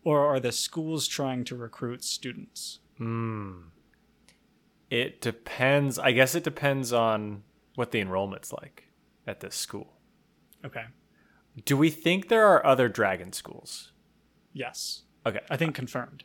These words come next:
Speaker 2: I think definitely there are other dragon schools. So then, how do you think this one compares? What's your sense for how this one compares to the other dragon schools?
Speaker 1: Um, ugh.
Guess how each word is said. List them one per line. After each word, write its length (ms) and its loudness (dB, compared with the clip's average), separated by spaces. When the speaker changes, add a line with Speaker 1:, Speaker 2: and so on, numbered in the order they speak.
Speaker 2:
I 80 6
think 240 2
definitely 380 8
there 200 12
are 40 12
other 160 8
dragon 340 4
schools. 460 -8
So 360 6
then, 560 4
how 300 10
do 60 4
you 100 0
think 280 0
this 240 4
one 140 2
compares? 840 -4
What's 200 -2
your 100 0
sense 340 2
for 140 0
how 140 6
this 160 0
one 120 -6
compares 420 -6
to 120 -6
the 120 -4
other 180 -6
dragon 400 -10
schools? 460 -16
Speaker 1:
Um, 720 -4
ugh. 200 -14